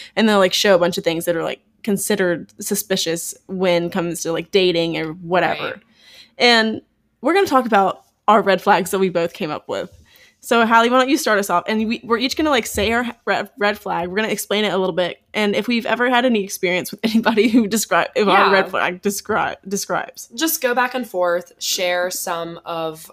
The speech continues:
Speaker 2: our red flags that we have discovered or our personal experiences. Um, so my first one is if a man says that he could have gone pro if he did not get injured on his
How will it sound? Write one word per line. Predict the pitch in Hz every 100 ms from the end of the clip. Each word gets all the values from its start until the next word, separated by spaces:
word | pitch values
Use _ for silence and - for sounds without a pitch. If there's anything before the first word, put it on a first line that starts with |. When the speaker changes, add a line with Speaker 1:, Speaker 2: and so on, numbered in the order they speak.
| -
Speaker 2:
our | 208
red | 202 190 185
flags | 185 175 175
that | 185 151 170
we | 175
have | 170 156 156 - -
discovered | 175 - 180 165 156 147 -
or | 160
our | 156 156
personal | - 147 - 147 -
experiences. | - - - 139 135 60 - 85 - - - - _ _ _ _ _ -
Um, | 185 180 175
so | 214
my | 196 202
first | - - 196 196 -
one | 180 175 170
is | - 160 156 151 143
if | 170
a | 175
man | 165 170 170
says | 170 170 165
that | 165 160
he | 170 156
could | - 185
have | 180
gone | 175 160
pro | 156 - 156 151
if | 156
he | 165
did | 156
not | 156 151
get | 165 -
injured | 156 151 147
on | 143
his | 151